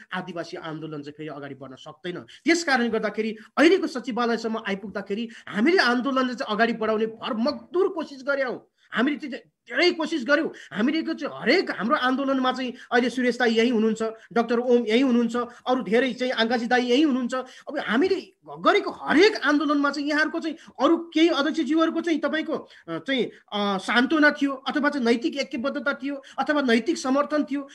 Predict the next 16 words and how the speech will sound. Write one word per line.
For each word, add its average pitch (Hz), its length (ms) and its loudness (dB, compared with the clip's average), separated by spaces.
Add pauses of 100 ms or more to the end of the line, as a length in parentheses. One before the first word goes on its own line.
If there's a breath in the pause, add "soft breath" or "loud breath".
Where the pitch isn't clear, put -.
(100 loud breath)
भने 302 280 0 (280 loud breath)
सुरेश 226 380 0
दाई 330 160 6
होस् 330 260 0
या 202 220 2
आङ्काजी 311 420 4
दाई 311 160 2
होस् 339 280 -2
या 220 360 4 (160)
डाक्टर 254 280 -4
ओम 269 240 -4
होस्, 269 200 0 (240 loud breath)
उहाँहरू 320 360 4
चाहिँ 330 200 -2
हामी 240 280 0
सँगसँगै 302 760 0